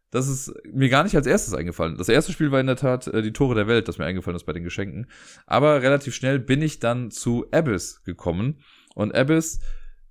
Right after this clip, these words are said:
hat ja diesen tollen Mechanismus, also viele fanden's auch ein bisschen nervig, aber es ist ja so, wenn ich an neue Karten rankommen möchte, das spielt in dieser Unterwasserwelt und wir wollen irgendwie den neuen Senat stellen oder was weiß ich nicht was, ähm,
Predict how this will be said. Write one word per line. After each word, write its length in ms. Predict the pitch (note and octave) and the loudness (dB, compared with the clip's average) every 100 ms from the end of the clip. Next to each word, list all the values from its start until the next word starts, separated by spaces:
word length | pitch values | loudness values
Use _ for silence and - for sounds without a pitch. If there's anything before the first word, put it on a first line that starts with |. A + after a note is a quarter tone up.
| _ - | _ -4
hat 240 | - C#3 | -2 2
ja 240 | C3+ B2+ | 2 2
diesen 420 | A2 A2+ A#2 A#2 - - | 0 -4 -6 -6 -8 -14
tollen 400 | - C#3 D3+ E3 | -4 2 4 4
Mechanismus, 460 | C3+ C3 C3+ D3 B2 | 0 0 0 0 -2
also 120 | F#2+ | -2
viele 180 | D3 D#3 | 0 0
fanden's 180 | - C#3 | 0 0
auch 80 | B2 | 0
ein 80 | |
bisschen 220 | A2+ A2+ G#2 | -2 -4 -2
nervig, 400 | G#2+ G#2+ F2 - | -2 -4 -6 -2
aber 120 | B2+ | -2
es 80 | A#2+ | -4
ist 120 | A2 | -4
ja 100 | G#2 | -4
so, 300 | G2+ C#3+ - - - - - | -2 -4 -6 -16 -20 -20 -4
wenn 320 | G#2+ C#3+ D#3+ | 0 2 0
ich 460 | - C3 C3 - - | 0 0 0 -4 -4
an 260 | A2 A#2 | -2 -2
neue 240 | A2+ B2 B2+ | 2 2 2
Karten 420 | - A#2 A#2+ G#2+ | 0 -2 -2 -4
rankommen 440 | F#2+ G2+ G#2+ F#2 | -4 -4 -4 -4
möchte, 180 | E2 D#2+ | -4 -4
das 80 | D#2+ | -6
spielt 200 | - B2 | -2 -2
in 60 | G2 | -2
dieser 180 | F2 | -4
Unterwasserwelt 760 | D2+ E2 F#2 G#2+ F#2+ F#2 F#2 E2 | -4 -4 -4 -2 -2 0 0 -2
und 60 | D#2+ | -8
wir 120 | D#2 | -4
wollen 200 | F2+ F#2 | -4 -2
irgendwie 180 | E2 D#2+ | -6 -8
den 160 | D#2+ | -6
neuen 540 | E2 F2 F2 E2 D2+ E2+ | -6 -6 -6 -8 -10 -10
Senat 460 | F2+ D#2+ D#2 F#2 | -8 -6 -6 -6
stellen 320 | - - E2+ D#2+ | -6 -2 -2 0
oder 160 | F2 | 0
was 120 | G#2+ | 0
weiß 120 | G#2+ E2+ | -2 -6
ich 100 | F#2+ | -6
nicht 160 | D#2 | -6
was, 200 | E2 - - - - - - - | -4 -4 -10 -20 -18 -20 -16 0
ähm, 420 | F#2 F#2 F2+ | 2 2 -2